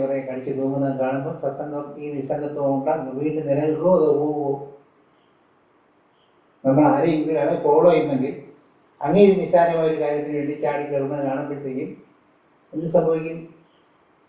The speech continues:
ഈ നിസ്സംഗത്വമൊക്കെ പറന്നു പോകും. അപ്പൊ മനസ്സിൽ നിസ്സംഗത്വം ഉണ്ടാവണമെങ്കിൽ ആരെ ഫോളോ ചെയ്താൽ ഉണ്ടാവില്ല. കാരണം എന്തുകൊണ്ട്? മനുഷ്യൻ ആർക്കും തന്നെ നിസ്സംഗന്മാരായിട്ട് നിൽക്കാൻ സാധിക്കില്ല എന്നുള്ളത്.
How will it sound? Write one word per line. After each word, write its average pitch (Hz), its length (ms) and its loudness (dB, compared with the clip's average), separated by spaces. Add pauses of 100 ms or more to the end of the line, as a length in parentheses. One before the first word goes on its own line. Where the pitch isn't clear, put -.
(280)
ഈ 180 120 0
നിസ്സംഗത്വമൊക്കെ 196 600 6 (100)
പറന്നു 190 280 4
പോകും. 160 240 2 (880)
അപ്പൊ 160 140 0 (120)
മനസ്സിൽ 220 320 2 (120)
നിസ്സംഗത്വം 220 460 4
ഉണ്ടാവണമെങ്കിൽ 196 540 4 (600)
ആരെ 233 400 12
ഫോളോ 226 240 10
ചെയ്താൽ 220 300 8
ഉണ്ടാവില്ല. 175 400 6 (120)
കാരണം 185 240 4
എന്തുകൊണ്ട്? 185 300 0 (100)
മനുഷ്യൻ 175 320 4 (120)
ആർക്കും 202 360 2
തന്നെ 165 240 -2
നിസ്സംഗന്മാരായിട്ട് 151 800 -4
നിൽക്കാൻ 135 240 -4 (100)
സാധിക്കില്ല - 520 -6
എന്നുള്ളത്. - 280 -8